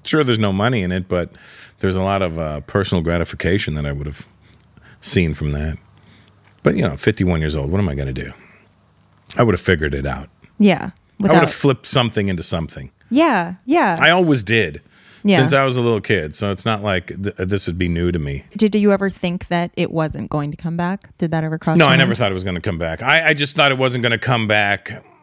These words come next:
Speaker 1: fully, and I thought it was gonna be a little weird. And it was a little weird at first, but, you know, as we, you know, as we meander our way through this <laughs> new world we're living in,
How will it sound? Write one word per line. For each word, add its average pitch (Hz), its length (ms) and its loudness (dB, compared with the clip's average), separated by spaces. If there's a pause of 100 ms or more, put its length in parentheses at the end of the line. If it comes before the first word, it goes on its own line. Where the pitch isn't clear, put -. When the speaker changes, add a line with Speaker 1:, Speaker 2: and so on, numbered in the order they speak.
(120)
Speaker 1:
fully, 110 480 2
and 92 120 -2
I 98 60 2
thought 101 220 0
it 95 40 -2
was 95 100 -4
gonna 95 160 -2
be 92 80 -2
a 90 60 -2
little 90 220 -2
weird. 90 320 0
And 151 140 2
it 226 60 0
was 190 340 2
a 117 60 -2
little 107 200 0
weird 98 240 0
at 85 140 -2
first, 101 400 -2
but, 110 100 -4
you 135 140 -4
know, 110 100 0
as 104 260 0
we, 95 340 -2 (600)
you 123 140 0
know, 95 100 0
as 90 140 -2
we 85 300 -2 (240)
meander 101 500 2
our 95 120 0
way 95 200 0
through 98 220 -2
this - 320 0
<laughs> - 60 -10
new 113 160 -2
world 107 440 0
we're 104 100 -2
living 101 380 0
in, 95 240 -2